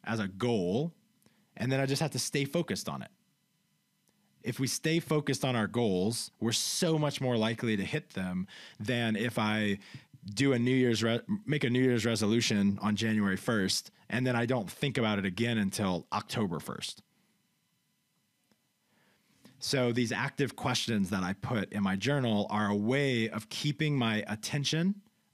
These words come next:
on my intentions. I highly recommend,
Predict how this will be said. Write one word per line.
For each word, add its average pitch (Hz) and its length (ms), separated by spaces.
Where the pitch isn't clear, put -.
on 131 240
my 120 180
intentions. 107 840
I 120 500
highly 143 480
recommend, 117 720